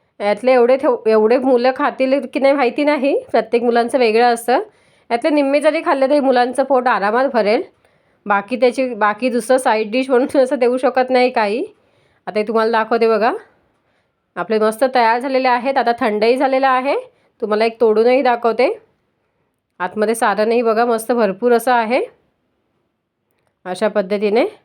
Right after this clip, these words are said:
आता आपण मस्त टिफिन भरूया. आता मी इथे जे आपण गोळी इडली बनवली आहे ना, गोळी स्टफ इडली, सॉरी, कारण का आपण आतमध्ये स्टफ केलेले आहेत ना. तुम्ही नसतील स्टफिंग करायचं ना, तर फक्त असेच इडल्या बनवल्या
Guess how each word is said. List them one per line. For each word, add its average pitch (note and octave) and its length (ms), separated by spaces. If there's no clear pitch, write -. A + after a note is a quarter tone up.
आता G3 180
आपण B3 200
मस्त B3+ 340
टिफिन B3 460
भरूया. A3 320
आता G#3 200
मी B3 160
इथे B3 220
जे A3+ 80
आपण A#3 240
गोळी A3+ 420
इडली B3 200
बनवली C4 300
आहे C4+ 300
ना, D4 140
गोळी A3 260
स्टफ D4 340
इडली, A#3+ 300
सॉरी, G#3+ 300
कारण G#3 180
का A3 60
आपण A3 160
आतमध्ये A3 380
स्टफ A#3+ 340
केलेले B3 260
आहेत A#3+ 160
ना. C4 140
तुम्ही B3+ 220
नसतील C4 380
स्टफिंग D4 540
करायचं C#4+ 320
ना, D4+ 80
तर D#4 140
फक्त - 260
असेच C4+ 380
इडल्या C4 240
बनवल्या C4 300